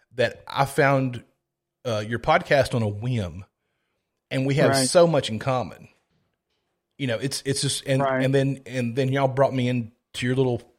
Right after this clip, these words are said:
Speaker 1: community,
Speaker 2: Into, into the
Speaker 1: you
Speaker 2: club,
Speaker 1: know,
Speaker 2: yeah.
Speaker 1: you know, so
Speaker 2: Yeah.
Speaker 1: it was just, uh,
Speaker 2: Well, I'll tell you this too, uh, in this same vein, and I don't, I really don't mean to cut you off, but,
Speaker 1: Oh, you're
Speaker 2: but,
Speaker 1: fine.
Speaker 2: you know, and he would have no problem with me saying this too. Um,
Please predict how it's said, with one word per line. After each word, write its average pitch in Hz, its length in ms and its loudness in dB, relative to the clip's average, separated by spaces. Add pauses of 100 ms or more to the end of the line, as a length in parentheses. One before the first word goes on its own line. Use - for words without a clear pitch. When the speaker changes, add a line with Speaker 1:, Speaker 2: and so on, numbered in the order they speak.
(600)
Speaker 1:
community, 135 520 0
Speaker 2:
Into, 139 160 2
into 147 140 2
the 135 80 2
Speaker 1:
you 151 60 2
Speaker 2:
club, 127 260 4
Speaker 1:
know, 131 80 0
Speaker 2:
yeah. 143 120 0 (400)
Speaker 1:
you 127 80 -8
know, 120 180 -4
so - 260 4
Speaker 2:
Yeah. 135 160 6
Speaker 1:
it 139 100 -2
was 139 140 0
just, 131 300 -2
uh, 110 260 2 (200)
Speaker 2:
Well, 175 120 0
I'll 254 60 0
tell 262 160 0
you 185 80 4
this 196 180 2 (160)
too, 180 300 4 (440)
uh, 170 120 0
in 185 220 4
this 175 120 4 (120)
same 170 220 4
vein, 156 400 2 (140)
and 147 140 2
I 147 60 2
don't, 156 100 0
I 151 80 0
really 156 320 4
don't 143 120 2
mean 139 120 0
to 131 80 0
cut 139 200 -4
you 151 60 -2
off, 151 220 -2
but, 135 180 -2
Speaker 1:
Oh, 165 60 -4
you're 190 100 -2
Speaker 2:
but, - 140 2
Speaker 1:
fine. 147 100 -4 (100)
Speaker 2:
you 151 120 2
know, 135 240 -2 (580)
and 170 100 2
he 180 120 6
would 190 140 4
have 147 120 -2
no 147 180 2
problem 135 260 -4
with 123 120 -6
me 117 180 -2
saying 127 200 -2
this 110 80 -10 (120)
too. 127 220 0 (180)
Um, 120 360 -4